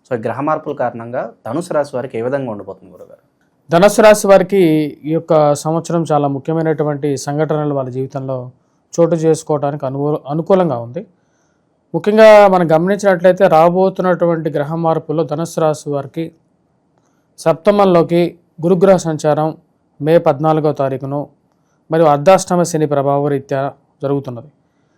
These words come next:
Speaker 2: కానీ రాహువు, కేతువు యొక్క స్థితి ఈ యొక్క సంవత్సరం వీరికి అనుకూలమైనటువంటి ఫలితాలు ఇస్తుంది. ముఖ్యంగా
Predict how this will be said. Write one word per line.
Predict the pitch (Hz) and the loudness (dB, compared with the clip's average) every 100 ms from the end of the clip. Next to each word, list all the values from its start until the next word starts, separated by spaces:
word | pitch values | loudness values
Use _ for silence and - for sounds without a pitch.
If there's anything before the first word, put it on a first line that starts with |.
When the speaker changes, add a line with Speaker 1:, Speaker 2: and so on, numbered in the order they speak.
| _ | _
Speaker 2:
కానీ | 180 202 | 2 4
రాహువు, | 165 160 202 220 233 | 6 6 6 6 4
కేతువు | 233 208 196 208 | 4 2 2 2
యొక్క | 196 190 | 0 0
స్థితి | 180 - 180 | -2 -2 -2
ఈ | 202 | 0
యొక్క | 170 170 | 0 -2
సంవత్సరం | 156 165 170 180 | -4 -6 -4 -2
వీరికి | 175 160 151 | -2 -2 -4
అనుకూలమైనటువంటి | 147 147 165 165 160 151 151 151 151 | -4 -2 -2 -2 -4 -4 -6 -4 -4
ఫలితాలు | 143 143 139 143 131 | -4 -6 -4 -6 -6
ఇస్తుంది. | 123 131 123 _ _ _ _ _ _ _ _ _ | -14 -18 -20 _ _ _ _ _ _ _ _ _
ముఖ్యంగా | 165 196 208 202 180 175 165 | -6 0 6 6 6 4 2